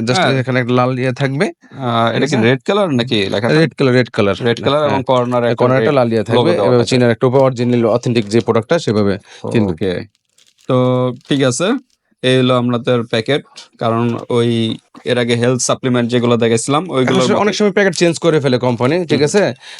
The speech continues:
Speaker 1: আসলে ভিতরে, ভিতরে পাউডারটা আপনার, আ, দেখে
Speaker 2: মেইন
Speaker 1: নিবেন আর কি, মেইন-, মেইনলি দেখে নিবেন।
Speaker 2: পাউডারটা,
Speaker 1: অনেক
Speaker 2: পাউডারটা
Speaker 1: সময়
Speaker 2: কি
Speaker 1: চেঞ্জ
Speaker 2: কালার
Speaker 1: করা
Speaker 2: হবে?
Speaker 1: হয়। এটা
Speaker 2: ব্রাউন?
Speaker 1: পাউডারটা আপনার
Speaker 2: ব্রাউন,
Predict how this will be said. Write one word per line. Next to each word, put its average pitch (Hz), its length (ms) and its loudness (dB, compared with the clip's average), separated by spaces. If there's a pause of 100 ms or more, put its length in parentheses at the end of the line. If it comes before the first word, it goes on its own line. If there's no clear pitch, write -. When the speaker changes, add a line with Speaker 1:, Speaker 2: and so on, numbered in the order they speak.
Speaker 1:
আসলে 143 180 0
ভিতরে, 160 240 0
ভিতরে 147 300 2
পাউডারটা 143 540 0
আপনার, 135 300 -2
আ, 113 420 0
দেখে 131 220 0
Speaker 2:
মেইন 127 100 0
Speaker 1:
নিবেন 113 220 0
আর 113 60 0
কি, 110 80 2
মেইন-, 117 500 2
মেইনলি 117 520 2
দেখে 110 220 0
নিবেন। 107 120 2
Speaker 2:
পাউডারটা, 104 260 -2
Speaker 1:
অনেক - 60 -12
Speaker 2:
পাউডারটা 151 240 -2
Speaker 1:
সময় 180 140 0
Speaker 2:
কি - 60 -2
Speaker 1:
চেঞ্জ 160 100 2
Speaker 2:
কালার 170 160 0
Speaker 1:
করা 123 80 -2
Speaker 2:
হবে? 117 160 -6
Speaker 1:
হয়। 113 280 -12
এটা 104 80 -2
Speaker 2:
ব্রাউন? 131 200 0
Speaker 1:
পাউডারটা 160 360 -2
আপনার 165 260 -2 (340)
Speaker 2:
ব্রাউন, 139 340 -2